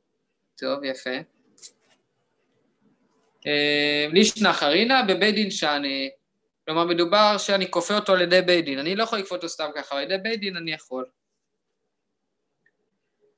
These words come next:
איתמר רב חייא בר אשי אמר רב, עושים לחי אשרה.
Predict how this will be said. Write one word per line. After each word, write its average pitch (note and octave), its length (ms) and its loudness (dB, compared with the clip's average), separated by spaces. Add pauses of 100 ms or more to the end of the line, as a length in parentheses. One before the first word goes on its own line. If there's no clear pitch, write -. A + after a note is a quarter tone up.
(1040)
איתמר A#3 640 6
רב A3 140 2
חייא A#3 220 -2
בר A3+ 220 4
אשי A3 200 -4
אמר G#3+ 220 -2
רב, G3 120 0
עושים G#3 320 -6
לחי G#3+ 320 -4
אשרה. E3 340 -4